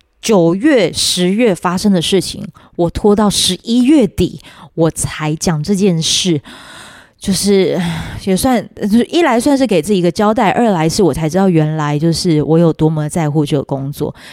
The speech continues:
然后在结束之后，我还有请钟瑶，就是有录一段话，然后这一段话我真的是很谢谢他。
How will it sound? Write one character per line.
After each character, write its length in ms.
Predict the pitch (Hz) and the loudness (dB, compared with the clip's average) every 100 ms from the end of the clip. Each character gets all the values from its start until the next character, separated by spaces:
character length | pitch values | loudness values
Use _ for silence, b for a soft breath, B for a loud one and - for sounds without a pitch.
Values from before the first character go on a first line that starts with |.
| B | B
然 120 | - 175 | -4 0
后 40 | |
在 120 | 226 | 0
结 220 | 247 190 | 0 0
束 280 | 185 - 208 | 2 2 2
之 240 | 175 - 196 | 0 -2 -2
后， 300 | - 226 175 | 0 2 2
我 100 | 143 | 0
还 160 | 139 | 0
有 100 | 170 | 0
请 380 | 175 - 160 - - - _ - | 0 -4 -10 -10 -12 -20 _ -4
钟 360 | 185 170 180 175 | 0 0 0 -2
瑶， 280 | - 87 | -2 -2
就 160 | 127 175 | -2 0
是 220 | 165 170 | -2 -2
有 360 | 147 - - - b _ | -4 -4 -6 -8 b _
录 320 | 196 202 156 | 2 2 2
一 140 | - 151 | -2 -4
段 340 | - 175 139 | 0 0 -2
话， 400 | 139 - 165 - - | -8 -8 -6 -6 -6
然 80 | 147 | -2
后 100 | 196 | -2
这 140 | 285 | 0
一 80 | 220 | 0
段 280 | 233 202 185 | 2 0 0
话 260 | - 202 | 0 0
我 140 | 147 143 | 2 2
真 120 | 180 | 0
的 80 | 180 | 0
是 180 | 135 208 | 0 0
很 160 | 156 123 | 0 -2
谢 140 | 165 | -4
谢 160 | 147 139 | -2 -4
他。 240 | - 151 | -6 -8